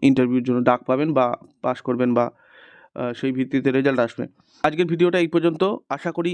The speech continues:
এই গুরুত্বপূর্ণ ইনফরমেশনটা আপনাদের কাছে পৌঁছে অনেকটা উপকৃত হয়েছে, তা উপকৃত হয়েছে।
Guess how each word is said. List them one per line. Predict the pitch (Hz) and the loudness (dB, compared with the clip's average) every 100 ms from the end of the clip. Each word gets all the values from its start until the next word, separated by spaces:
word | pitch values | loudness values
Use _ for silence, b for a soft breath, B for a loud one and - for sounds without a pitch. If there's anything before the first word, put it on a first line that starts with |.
| - | 0
এই | 156 156 | -2 0
গুরুত্বপূর্ণ | 147 156 160 160 165 160 | 0 0 0 2 2 2
ইনফরমেশনটা | 147 147 170 170 165 165 165 | 0 2 2 2 0 0 0
আপনাদের | 147 143 147 | 0 0 0
কাছে | 147 143 | -2 -2
পৌঁছে | 139 156 - 180 180 | 0 0 2 0 0
অনেকটা | - 135 135 | 0 0 0
উপকৃত | 135 147 - 156 | 0 0 0 0
হয়েছে, | 151 151 170 | 2 2 2
তা | 156 139 135 - B B | 2 2 0 -4 B B
উপকৃত | 131 127 139 151 | -6 -4 -2 0
হয়েছে। | 151 147 165 | 0 0 -2